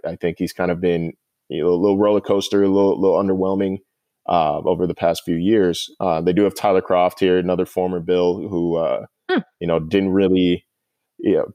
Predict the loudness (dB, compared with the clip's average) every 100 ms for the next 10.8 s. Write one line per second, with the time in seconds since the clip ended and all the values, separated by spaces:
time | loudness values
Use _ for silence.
0 | -2 0 2 4 4 2 2 2 2 0
1 | 0 0 -2 -4 -4 -2 0 -2 -4 _
2 | _ _ _ _ _ _ -2 0 4 4
3 | 2 0 -2 -4 -4 -8 -2 0 0 -2
4 | -2 -4 -4 -4 0 0 2 0 -2 0
5 | 0 0 -4 -12 _ -4 0 0 -2 0
6 | 0 0 -2 -2 -2 -6 -2 0 0 0
7 | -2 -2 0 0 -4 _ _ _ -6 0
8 | 0 0 0 0 0 -4 -4 -4 -2 -2
9 | 0 2 2 2 2 0 0 -2 -2 -2
10 | -6 -2 -4 -2 -2 -2 -4